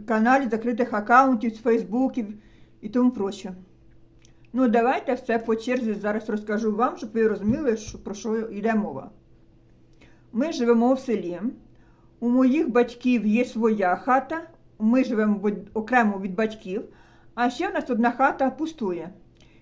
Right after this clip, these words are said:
І сьогодні батьки вже наважилися, вирішили точно, що будуть хату продавати ту. Це обговорювалось декілька років, да? Ну, всі тут знають, що ми продаємо, але не викладали нікуди.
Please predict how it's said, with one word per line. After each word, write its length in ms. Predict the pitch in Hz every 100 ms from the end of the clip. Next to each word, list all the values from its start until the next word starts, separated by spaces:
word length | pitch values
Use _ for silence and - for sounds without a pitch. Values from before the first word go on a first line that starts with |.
| _
І 120 | 247
сьогодні 460 | 262 277 294 453 339
батьки 560 | 233 247 - 254 277 277
вже 440 | 214 214 240 247 220
наважилися, 880 | 233 214 196 226 254 262 262 196 220
вирішили 540 | 214 240 214 - 208
точно, 560 | 208 220 311 - 320 285
що 300 | - 202 190
будуть 340 | 180 247 214
хату 300 | - 226 233
продавати 580 | 226 214 220 220 175 - -
ту. 100 | - - - - - - - - _ _ -
Це 140 | - 269
обговорювалось 720 | 247 240 254 247 262 226 214
декілька 460 | 226 254 214 208 180
років, 420 | 185 202 285 370 - 247
да? 340 | 185 226 302 339
Ну, 280 | 330 269 185 - _ - - -
всі 280 | - - 269
тут 240 | 233 220
знають, 200 | 233 220
що 120 | 226
ми 80 | 220
продаємо, 520 | 214 220 277 403 480
але 580 | - 233 269 277 240 220 214 - - _ - - 214
не 180 | 214
викладали 460 | 254 262 247 208 185
нікуди. 400 | 185 - 151 143